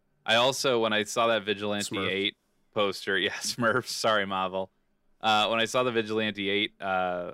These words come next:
Speaker 1: uh, menu, that made me think of, uh, Road Rash, which was another very popular series when I
Speaker 2: Mm-hmm.
Speaker 1: was a kid that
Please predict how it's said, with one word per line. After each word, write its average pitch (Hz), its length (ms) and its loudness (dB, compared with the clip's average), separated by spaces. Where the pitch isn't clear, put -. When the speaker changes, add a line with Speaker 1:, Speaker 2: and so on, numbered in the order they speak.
Speaker 1:
uh, 92 160 -6
menu, 98 380 -4
that 95 220 -2
made 98 200 -4
me 95 120 -6
think - 320 -10
of, 92 220 -8
uh, 90 180 -4
Road 104 360 -2
Rash, 90 380 -4
which 92 140 -14
was 95 160 -8
another 95 340 -2
very 98 380 0
popular 92 500 -6
series 92 400 -8
when 92 120 -8
I 92 80 -6
Speaker 2:
Mm-hmm. 92 80 -4
Speaker 1:
was 95 120 -4
a 98 80 -2
kid 87 340 -6
that 90 160 -8